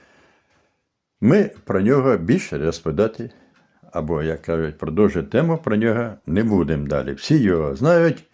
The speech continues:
ложиться під мишку, я маю на увазі під руку, і п'ять хвилин потрібно чекати. Це так, також усі знають. Ну, розповім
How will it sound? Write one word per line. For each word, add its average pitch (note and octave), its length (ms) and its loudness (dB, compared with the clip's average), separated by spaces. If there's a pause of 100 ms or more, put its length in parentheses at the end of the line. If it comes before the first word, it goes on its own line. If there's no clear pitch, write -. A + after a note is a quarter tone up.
(880)
ложиться G#2 920 0 (840)
під E2 180 -2
мишку, E3 580 2 (680)
я G#2 140 4
маю G2+ 280 6
на G2 140 2
увазі F#2+ 400 0 (100)
під G2 220 0
руку, G#2 520 -2 (500)
і B3 220 -2 (280)
п'ять A#2 280 0
хвилин G2+ 380 2
потрібно G2+ 600 -2 (440)
чекати. - 580 -2 (1700)
Це F#2+ 160 -4
так, C3 320 0
також E3 360 -2
усі F2 240 -6
знають. C#2+ 460 -4 (840)
Ну, G#3 200 -2 (540)
розповім D3+ 600 0